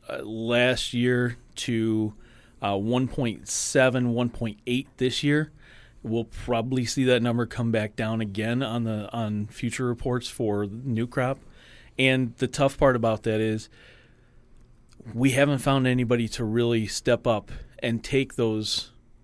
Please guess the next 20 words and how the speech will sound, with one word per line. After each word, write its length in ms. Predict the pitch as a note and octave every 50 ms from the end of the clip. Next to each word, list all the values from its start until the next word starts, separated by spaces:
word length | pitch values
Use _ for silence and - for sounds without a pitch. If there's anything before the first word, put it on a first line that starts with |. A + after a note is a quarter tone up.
| _ -
take 220 | - - C3+ - -
those 220 | B2+ A#2 A2 G2+
beans 400 | F#2+ A2 A#2+ A#2+ B2 B2 A#2+ A2+
or 380 | A#2+ G2+ C3 C3 C3 B2 A#2 A2+
take 340 | - - - A#2+ - -
more 240 | A#2+ A2+ A#2+ D3 D#3+
beans 280 | B2+ A2+ G#2+ G#2 G2+ -
from 220 | - A2+ G2+ G2
us, 200 | G#2+ A2+ - - - - - - - - -
because 280 | - C3 B2+ C#3 B2+ B2+
let's 140 | B2+ A#2+
face 220 | - D3 D#3 D3+ -
it, 140 | C3 A#2 G2+ - - - - - - -
South 260 | - - D#3+ D#3+ D#3
America 600 | C#3+ C3 C3+ D3 F3 F#3 F3+ - A2+ G#2 G2+ G2 - -
continues 760 | - C3 A#2 - - - - E3+ F#3 F#3+ E3+ B2 G#2+ -
to, 400 | - - - A#2 G#2+ G#2 G#2 G#2 G#2 - _ _ - - - - _ - - - _ - _ _ - _ -
to 200 | - - C#3 A#2+
build 640 | A2 G#2 F#2+ - C3+ C#3 D3+ D3+ C#3 B2 A2 A#2 G#2
their, 440 | A#2 A#2 A#2 A2+ A2 A2 A2 G#2+